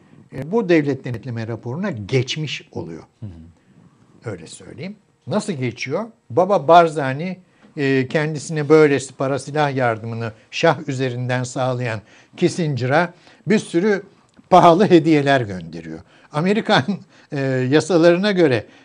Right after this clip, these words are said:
Speaker 1: e, manevi değeri olan bir hediye, e,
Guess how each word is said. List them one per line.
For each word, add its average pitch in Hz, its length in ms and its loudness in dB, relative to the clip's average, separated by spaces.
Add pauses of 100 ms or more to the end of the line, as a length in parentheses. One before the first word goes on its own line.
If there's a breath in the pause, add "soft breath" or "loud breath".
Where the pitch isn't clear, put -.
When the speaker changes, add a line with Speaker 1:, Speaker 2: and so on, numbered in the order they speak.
(100)
Speaker 1:
e, 131 140 -4
manevi 156 540 -4
değeri 135 300 0
olan 110 360 -4 (260 soft breath)
bir 135 180 -2
hediye, 131 480 -2 (180 soft breath)
e, 135 60 -6